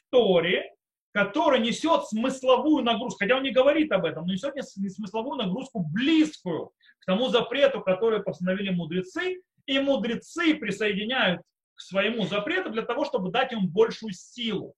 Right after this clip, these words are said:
Поэтому это называется асмахта. То есть, да, я выста-, вы-, выношу, то есть, как мудрецы постановили запрет,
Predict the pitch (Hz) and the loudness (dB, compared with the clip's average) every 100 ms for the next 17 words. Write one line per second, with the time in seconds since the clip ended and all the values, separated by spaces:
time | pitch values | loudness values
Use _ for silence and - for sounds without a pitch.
0 | _ _ _ _ _ - 196 311 359 311 | _ _ _ _ _ -2 2 4 2 -2
1 | 285 262 294 277 269 247 - 247 214 - | 0 0 0 2 4 2 0 0 0 0
2 | - - _ 147 147 160 247 294 - _ | -14 -20 _ -8 -6 -2 -2 -2 -10 _
3 | _ 165 208 285 226 190 170 - 196 180 | _ -4 2 4 4 0 -4 -4 -4 -2
4 | 185 170 190 185 - 196 156 - - - | -2 0 0 0 0 -2 -4 -8 -16 -10
5 | 160 170 180 185 214 - 139 - 170 170 | -8 -6 -4 -4 -4 -6 -6 -10 -6 -2
6 | 185 156 143 - 151 226 | -2 -2 -4 -6 -2 -2